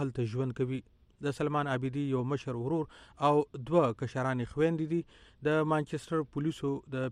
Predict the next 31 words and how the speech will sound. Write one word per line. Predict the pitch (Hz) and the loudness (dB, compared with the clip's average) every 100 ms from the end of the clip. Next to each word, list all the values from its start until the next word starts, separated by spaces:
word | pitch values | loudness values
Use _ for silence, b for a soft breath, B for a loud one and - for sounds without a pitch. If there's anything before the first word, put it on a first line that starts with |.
| 160 | -2
پیښې | 147 143 131 127 | -2 -2 -6 -2
وروسته | 147 - 147 151 B B 135 | -2 0 -2 -2 B B 0
د | 135 135 - | 2 0 -2
پلټنو | 143 139 147 170 135 117 123 120 | -2 -2 0 0 -2 -4 -4 -2
لپاره | 117 156 151 151 b b - | 4 6 6 4 b b -4
د | 139 | 4
ده | 156 156 151 - 143 | 6 6 4 -2 -2
مشر | 156 135 127 | -2 -2 -2
ورور | 131 147 143 - - - | 0 0 0 -4 -20 -6
چې | 143 | -2
نوم | 156 143 | 0 2
یې | 139 139 - - 123 | 0 -2 -6 -10 -10
اسماعیل | - 131 139 139 - | -4 0 2 0 -2
عابدي | 123 123 123 139 127 | -4 -2 0 -2 -2
ښودل | - 120 120 120 | -6 -6 -4 -2
شوی، | 180 160 - b b | 0 0 -2 b b
په | 151 131 | -2 0
شمول | 151 147 139 143 139 | 0 -2 -4 -6 0
دوه | 175 151 | 2 2
نور | 123 - | 0 -2
تنان | 123 120 | -2 0
هم | 120 127 | 0 0
نیولي | 123 127 127 123 | 0 0 0 0
دي. | 135 - _ _ _ - | -2 -6 _ _ _ -18
خو | - 127 | -12 -2
پولیس | 151 151 - - - | 0 0 -2 -14 -2
دا | 139 123 | 0 0
تصدیق | 123 117 135 - | -2 -2 -6 -6
نه | 135 151 170 | -2 -2 2
کوي | 156 180 | 2 2
چې | - - - | -2 -14 -4